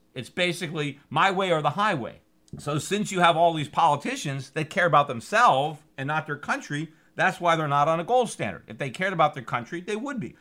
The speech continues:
But of course, they will be when they have no choice.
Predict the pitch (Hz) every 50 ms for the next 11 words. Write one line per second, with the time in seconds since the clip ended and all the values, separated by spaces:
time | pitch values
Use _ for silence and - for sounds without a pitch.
0 | _ _ _ _ - 190 208 208 - - 226 220 190 143 - 202 185 196 247 311
1 | 320 269 214 185 185 180 170 - _ _ _ _ _ 147 170 190 185 175 175 175
2 | 170 156 156 147 139 - 139 120 - - -